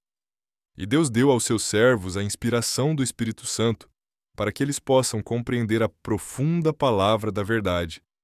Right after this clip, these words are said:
pela qual podemos nascer de novo da água e do Espírito.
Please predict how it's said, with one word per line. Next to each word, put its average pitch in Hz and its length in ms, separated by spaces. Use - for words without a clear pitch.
pela 90 200
qual 113 180
podemos 120 440
nascer 127 420
de 131 140
novo 107 480
da 104 200
água 98 200
e 101 40
do 101 80
Espírito. 73 560